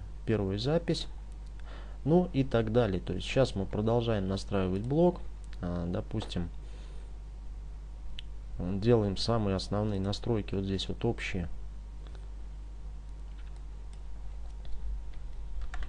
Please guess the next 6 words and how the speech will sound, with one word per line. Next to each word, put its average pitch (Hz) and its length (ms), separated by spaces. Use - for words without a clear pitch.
Название 113 460
блога 101 300
у 98 40
нас 95 240
идет 101 280
«Чацкий». 170 580